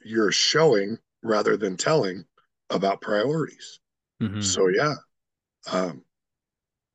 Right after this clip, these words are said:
Speaker 1: and love my wife. She's great. She lets me get the sleep I need when I need it.
Speaker 2: Mm-hmm.
Speaker 1: Um, but I have to, I definitely have to check myself and be like, "Okay, it's time to go be,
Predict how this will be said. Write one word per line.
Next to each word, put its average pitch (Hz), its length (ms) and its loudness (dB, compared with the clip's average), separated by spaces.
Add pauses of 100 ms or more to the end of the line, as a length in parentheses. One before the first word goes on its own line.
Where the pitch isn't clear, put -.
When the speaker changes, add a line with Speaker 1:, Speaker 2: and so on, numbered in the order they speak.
(240)
Speaker 1:
and 104 320 0 (800)
love 117 240 2
my 104 140 2
wife. 95 260 0
She's 113 240 -2
great. 98 340 -2
She 120 200 0
lets 107 300 0
me 110 120 -2
get 101 160 -4
the 104 100 -6
sleep 95 320 -4
I 104 80 0
need 95 240 -4
when 87 140 -4
I 90 80 -4
need 123 240 0
it. 98 140 -8 (720)
Speaker 2:
Mm-hmm. 117 60 -2 (140)
Speaker 1:
Um, 78 160 -10 (520)
but - 140 0
I 117 60 4
have 104 160 0
to, 117 120 -4
I 101 60 0
definitely 98 640 -2
have 92 120 -4
to 82 120 -14
check 104 280 -4
myself 90 460 -6
and 85 100 -14
be 87 120 -14
like, 92 180 -10
"Okay, 127 220 0
it's 98 200 0
time 117 200 -2
to 117 80 -4
go 104 180 0
be, 104 300 -6